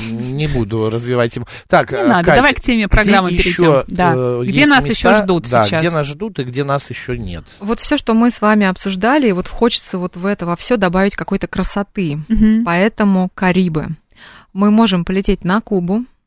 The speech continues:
Speaker 3: прямыми рейсами, чартерными, пакетными
Speaker 1: Мгм.
Speaker 3: турами. По деньгам это примерно тысяч, наверное, сто на человека. Но на неделю туда лететь бессмысленно.
Speaker 1: Без
Speaker 3: Надо
Speaker 1: толку.
Speaker 3: хотя бы там
Speaker 2: Мгм.
Speaker 3: дней двенадцать-четырнадцать. Поэтому, в общем-то, когда считаешь это всё,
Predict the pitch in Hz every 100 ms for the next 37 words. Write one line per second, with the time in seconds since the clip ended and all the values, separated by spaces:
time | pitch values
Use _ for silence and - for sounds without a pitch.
0 | _ _ 185 190 196 180 180 180 - 165
1 | 160 160 170 - 185 180 165 160 160 165
2 | 175 175 175 170 175 175 208 185 175 160
3 | 165 175 175 196 202 175 165 - - 180
4 | 180 170 156 156 - 196 180 139 - -
5 | - 175 170 175 165 160 160 - - 196
6 | 254 294 269 202 - 180 180 180 170 -
7 | 175 175 - - - - 196 202 202 196
8 | 190 175 180 190 185 180 160 160 160 160
9 | - 170 - - - 165 160 165 226 302
10 | 247 214 185 170 170 - 180 170 147 160
11 | 156 151 - - - - 160 151 226 180
12 | 170 160 170 156 - - - 277 320 -
13 | - 170 170 170 165 175 - - 170 160
14 | 156 156 - 165 160 - 180 - 311